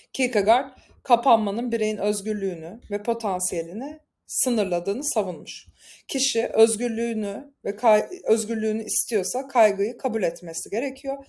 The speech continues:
sınırlarını aşması gerekiyor. Bu sınırlarını aşmadığı sürece birey tam anlamıyla bir birey olamaz, özgür de sayılmaz.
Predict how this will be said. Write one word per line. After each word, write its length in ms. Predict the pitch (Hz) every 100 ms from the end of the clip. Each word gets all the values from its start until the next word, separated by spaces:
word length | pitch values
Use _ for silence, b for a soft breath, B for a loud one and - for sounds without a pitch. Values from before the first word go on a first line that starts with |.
| _
sınırlarını 680 | - - 233 220 196 202 254
aşması 440 | 220 - 196 196 175
gerekiyor. 460 | 151 151 - 185
Bu 100 | 233
sınırlarını 720 | 240 - 247 220 202 202 208
aşmadığı 460 | - 240 - 180 190
sürece 540 | 190 226 185 180 294 - b b b -
birey 380 | 247 247 - -
tam 160 | 254
anlamıyla 500 | 220 208 202 202 196
bir 140 | 190 196
birey 240 | 226 220
olamaz, 640 | 165 160 196 294 - - _ _
özgür 420 | - 233 202 196 190
de 80 |
sayılmaz. 760 | 180 185 175 165 214 285 -